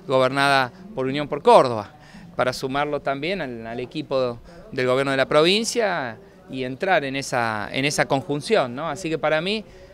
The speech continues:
es visitar a un gran amigo de hace muchísimos años y por supuesto también con esta expectativa de todas las ganas que Nadir tiene, eh,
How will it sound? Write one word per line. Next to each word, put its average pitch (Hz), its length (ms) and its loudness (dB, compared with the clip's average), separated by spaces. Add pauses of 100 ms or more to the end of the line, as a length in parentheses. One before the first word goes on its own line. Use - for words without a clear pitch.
es 151 100 -2
visitar 151 520 4
a 139 160 6
un 147 100 -2
gran 156 200 4
amigo 202 340 2
de 151 80 2
hace 139 180 -6 (420)
muchísimos 151 560 -6
años 233 400 -4 (380)
y 143 160 -2
por 135 180 0
supuesto 151 720 4
también 156 320 -2
con 151 140 -2
esta 147 140 -6
expectativa 151 640 0
de 139 80 2
todas 151 220 4
las 139 100 -2
ganas 156 300 2
que 135 120 -6
Nadir 139 280 -2
tiene, 185 400 -2 (380)
eh, 131 340 2